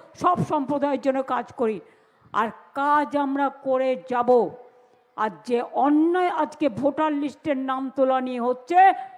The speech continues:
যে লোকগুলোর প্রাণ যাচ্ছে, যাদের নাম বাদ দিচ্ছে। আরে একটা মেয়ে বিয়ে হলে বাপের বাড়ি থেকে শ্বশুর বাড়ি যায়, অনেকে পদবি চেঞ্জ করে,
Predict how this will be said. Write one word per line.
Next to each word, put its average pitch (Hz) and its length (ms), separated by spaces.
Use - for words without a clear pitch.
যে 302 260
লোকগুলোর 294 580
প্রাণ 269 500
যাচ্ছে, 277 880
যাদের 269 380
নাম 269 420
বাদ 233 280
দিচ্ছে। 226 200
আরে 330 140
একটা 381 260
মেয়ে 320 360
বিয়ে 320 280
হলে 349 280
বাপের 330 320
বাড়ি 339 180
থেকে 339 180
শ্বশুর 302 260
বাড়ি 339 180
যায়, 339 240
অনেকে 320 320
পদবি 349 420
চেঞ্জ 370 340
করে, 403 360